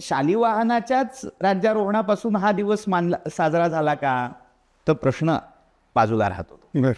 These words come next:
Speaker 1: तर शालिवाहन या राजाविषयीच्या काही लोककथा
Speaker 2: हम्म, हम्म.
Speaker 1: ज्या पुराणातही काही काही आलेल्या आहेत, उदाहरणार्थ भविष्य पुराण, या भविष्य पुराणामध्ये काही उल्लेख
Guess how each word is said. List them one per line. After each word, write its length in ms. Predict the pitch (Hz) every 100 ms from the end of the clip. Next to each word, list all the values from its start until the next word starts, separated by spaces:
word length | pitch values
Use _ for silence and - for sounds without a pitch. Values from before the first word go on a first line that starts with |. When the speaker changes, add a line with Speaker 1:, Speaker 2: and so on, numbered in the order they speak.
| - _ _ _ _ _ _ _ _
Speaker 1:
तर 340 | 202 202 151 220 - _ _ _ _ _ _
शालिवाहन 840 | - 135 135 196 220 214 226 233 226 -
या 260 | 151 175
राजाविषयीच्या 1000 | 196 135 123 170 170 135 156 170 165 208
काही 320 | 196 151 160
लोककथा 540 | 147 110 113 107 - - - _ _ 156
Speaker 2:
हम्म, 160 | 151
हम्म. 600 | 131 123 127 120 _ -
Speaker 1:
ज्या 200 | 143 170
पुराणातही 640 | 185 175 151 156 156 156 156
काही 200 | 143 123
काही 200 | 120 113
आलेल्या 280 | 95 92 98
आहेत, 120 | 120
उदाहरणार्थ 420 | 135 139 139 160
भविष्य 440 | 147 131 135 -
पुराण, 300 | 117 98 85 - _ _ _ -
या 60 | 143
भविष्य 400 | 170 185 - 185
पुराणामध्ये 520 | 170 165 170 160 160
काही 180 | 147 139
उल्लेख 280 | 113 95